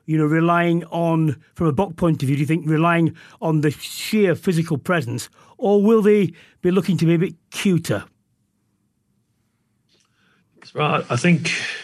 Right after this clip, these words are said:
Speaker 2: I think what they do is what they do, Brian. You know, it depends on, on if, whether Dwayne's availability. Uh, I think a lot hinges on Dwayne's availability, the way that they'll approach the breakdown. Um, I, I think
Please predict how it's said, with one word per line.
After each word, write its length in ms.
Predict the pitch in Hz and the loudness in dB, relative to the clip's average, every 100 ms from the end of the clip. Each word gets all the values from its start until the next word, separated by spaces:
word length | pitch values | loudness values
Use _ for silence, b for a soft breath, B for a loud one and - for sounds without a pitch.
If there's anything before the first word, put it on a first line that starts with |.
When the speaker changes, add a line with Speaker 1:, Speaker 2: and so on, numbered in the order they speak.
| B - | B -4
Speaker 2:
I 80 | 131 | 0
think 160 | 156 | 2
what 200 | 127 123 | 2 2
they 120 | 127 | 0
do 180 | 120 135 | 2 2
is 100 | 131 | 2
what 120 | 123 | 0
they 100 | 117 | 0
do, 240 | 104 117 113 | 0 0 0
Brian. 240 | 104 101 | -4 -12
You 80 | 110 | -8
know, 120 | 117 | -4
it 180 | 120 120 | -4 -4
depends 360 | 131 147 143 131 | -4 0 2 2
on, 240 | 123 127 B B B - | 0 -2 B B B -2
on 260 | 120 120 | 0 0
if, 100 | 120 | -2
whether 260 | 131 123 120 | -2 0 0
Dwayne's 520 | 120 123 127 123 - | 2 2 2 2 -2
availability. 1500 | 120 117 120 117 120 120 117 123 120 120 120 - 113 90 - - | -6 0 0 2 0 0 0 -2 0 -2 -8 -6 -4 -6 -14 -18
Uh, 300 | 120 117 117 - - | -14 -12 -12 -14 -14
I 80 | 113 | -6
think 120 | 123 | 0
a 40 | |
lot 120 | 117 120 | 0 2
hinges 280 | 127 113 | 0 0
on 80 | 117 | 0
Dwayne's 280 | 113 117 120 | 2 2 2
availability, 640 | 117 117 113 117 113 113 B B B B | 2 0 0 0 0 -4 B B B B
the 80 | 113 | 0
way 140 | 117 | 0
that 120 | 113 | 0
they'll 160 | 120 113 | 0 -2
approach 340 | - 117 113 | 0 0 0
the 60 | 113 | -2
breakdown. 560 | 117 113 120 123 135 - | -2 -2 -2 -2 -4 -8
Um, 460 | 117 110 110 107 95 _ b b b b b b _ _ - | -16 -12 -10 -10 -12 _ b b b b b b _ _ -12
I, 220 | - - | -8 -6
I 20 | 120 | -2
think 420 | 143 123 - | 0 -2 -4